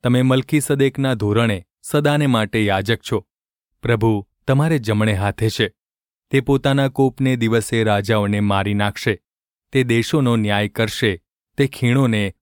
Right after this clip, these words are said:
મૃતદેહોથી ભરશે. તે ઘણા દેશોમાંથી આગેવાનોને મારી નાખશે.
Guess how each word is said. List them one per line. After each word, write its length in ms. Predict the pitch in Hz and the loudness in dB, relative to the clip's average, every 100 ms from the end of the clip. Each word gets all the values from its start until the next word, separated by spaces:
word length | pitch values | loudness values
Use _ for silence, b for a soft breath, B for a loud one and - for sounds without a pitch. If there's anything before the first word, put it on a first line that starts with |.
| _ | _
મૃતદેહોથી 680 | 131 135 131 117 110 110 113 | 0 0 0 0 0 0 -2
ભરશે. 500 | 98 104 - 110 - _ _ _ _ _ - | -2 -4 -2 -4 -4 _ _ _ _ _ -4
તે 120 | 131 | 0
ઘણા 280 | 127 135 135 | 2 0 2
દેશોમાંથી 680 | 127 123 135 127 123 123 117 | 0 0 0 0 0 0 0
આગેવાનોને 680 | 104 110 107 107 107 104 | 0 0 0 0 0 0
મારી 300 | 104 98 98 | 0 0 -2
નાખશે. 480 | 98 95 - 113 92 | -2 -4 -4 -4 -4